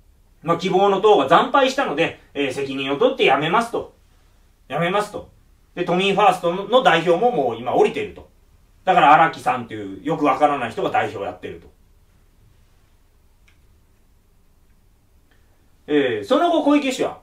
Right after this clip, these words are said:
何事もなかったかのようにおとなしく都知事に専念しておられましたね。まあ、こんなですね、こんな本も出てですね、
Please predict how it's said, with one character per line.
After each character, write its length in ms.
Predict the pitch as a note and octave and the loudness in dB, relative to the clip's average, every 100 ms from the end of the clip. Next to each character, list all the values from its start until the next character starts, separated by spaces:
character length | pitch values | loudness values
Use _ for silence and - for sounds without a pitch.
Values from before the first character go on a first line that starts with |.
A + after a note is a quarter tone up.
| _ | _
何 320 | - B3+ E4+ | 0 0 0
事 240 | E4+ - D#4+ | -4 -4 -4
も 160 | D#4+ | -4
な 120 | D#4+ D4+ | -4 -2
か 100 | D4+ | -2
っ 120 | - | 0
た 100 | D#4 | 0
か 120 | D4 | 2
の 80 | D4 | 0
よ 180 | D#4 D#4+ | -2 -2
う 60 | |
に 200 | G4+ G4+ - | -2 -2 -4
お 80 | E3 | -4
と 140 | A#3+ | 0
な 100 | C4+ | -2
し 120 | - | -2
く 160 | - - | -10 -10
都 260 | - G3+ | -4 -2
知 240 | G3+ A3+ G3 | -2 -8 -10
事 140 | A3 | -8
に 120 | D4 | -6
専 460 | F#4 - - F3+ F3 | -6 -10 -8 -4 -2
念 180 | D#3+ G2+ | -4 -8
し 80 | - | -14
て 220 | - - | -18 -10
お 80 | A#2 | -8
ら 80 | G2+ | -8
れ 80 | |
ま 120 | G2 - | -10 -14
し 60 | |
た 80 | - | -6
ね。 300 | A3 - - _ _ _ _ _ _ _ _ _ _ _ _ _ _ _ _ _ _ _ _ _ _ _ _ _ _ _ _ _ _ _ _ _ _ _ _ _ _ _ _ _ - | -6 -6 -14 _ _ _ _ _ _ _ _ _ _ _ _ _ _ _ _ _ _ _ _ _ _ _ _ _ _ _ _ _ _ _ _ _ _ _ _ _ _ _ _ _ 0
ま 100 | F#3+ | 0
あ、 180 | - - _ _ - | 0 -6 _ _ -4
こ 140 | A#3 | -2
ん 80 | A#3+ | 2
な 100 | G#3 | 0
で 80 | C3 | -2
す 80 | F3 | -2
ね、 340 | G#3+ - - _ _ _ _ _ _ _ _ | -2 -4 -10 _ _ _ _ _ _ _ _
こ 140 | G3 | -4
ん 60 | G3+ | 2
な 100 | F#3 | 4
本 200 | G#3 F#3 | 4 2
も 200 | C3+ - | -2 -2
出 140 | F3 E3 | 0 0
て 100 | G#2 | -2
で 100 | G#2 | -8
す 80 | |
ね、 300 | B2+ - - | -10 -10 -12